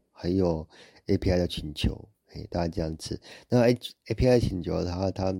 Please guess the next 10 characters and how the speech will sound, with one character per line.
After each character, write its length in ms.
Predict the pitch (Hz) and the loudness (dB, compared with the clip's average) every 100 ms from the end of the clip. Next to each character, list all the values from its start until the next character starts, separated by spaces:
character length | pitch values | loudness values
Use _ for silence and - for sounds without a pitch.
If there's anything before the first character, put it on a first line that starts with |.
| - - _ _ | -8 -20 _ _
错 240 | - 101 95 | -8 -2 0
误 500 | 101 95 85 78 - - | 2 0 -2 -8 -14 -2
也 140 | 82 | -2
是， 420 | - 101 92 85 - _ | 2 2 4 2 -6 _
基 140 | - 139 | 2 4
本 180 | 92 85 | 6 4
上 240 | 113 90 | 2 2
啊， 80 | 80 | 0
也 120 | 78 | -4
是 300 | - 104 | 0 0